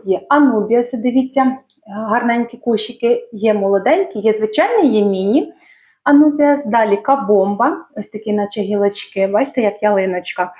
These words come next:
Е, на задньому плані у нас валіснерія, оте високе, це взагалі як сорняк, знаєте, вона розростається дуже швидко, два-три дні і все, вона просто заполоняє акваріум.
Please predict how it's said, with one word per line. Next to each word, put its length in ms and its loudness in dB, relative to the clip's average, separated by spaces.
Е, 160 2
на 140 0
задньому 580 -2
плані 300 0
у 100 -8
нас 220 -2
валіснерія, 680 0
оте 260 -2
високе, 500 -2
це 60 -6
взагалі 440 -2
як 200 0
сорняк, 440 2
знаєте, 400 0
вона 180 2
розростається 680 -2
дуже 200 0
швидко, 320 -6
два-три 360 -2
дні 340 4
і 140 -2
все, 300 -2
вона 220 0
просто 340 -2
заполоняє 540 0
акваріум. 540 0